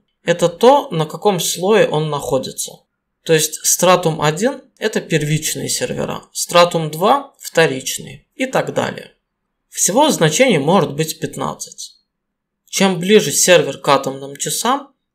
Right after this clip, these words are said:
тем меньше стратум и тем точнее часы. Но речь идёт о микросекундах, поэтому в большинстве случаев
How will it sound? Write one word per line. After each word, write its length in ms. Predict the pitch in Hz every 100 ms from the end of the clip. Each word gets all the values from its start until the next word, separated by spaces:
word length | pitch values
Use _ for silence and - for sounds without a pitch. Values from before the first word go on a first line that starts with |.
| _
тем 340 | - 180 160
меньше 340 | 175 233 - 202
стратум 640 | - - 147 - - - -
и 80 |
тем 260 | 156 185 175
точнее 560 | 143 139 - 156 170 -
часы. 520 | 147 120 - - _ _ _ _ _ _ _ -
Но 280 | 156 160 -
речь 320 | 175 254 -
идёт 380 | 165 151 202 -
о 120 | 151
микросекундах, 1120 | 151 165 165 143 - 139 - - - - -
поэтому 580 | - 226 269 208 160 -
в 140 | - 147
большинстве 600 | 160 156 170 156 - 180
случаев 560 | 170 240 247 175 147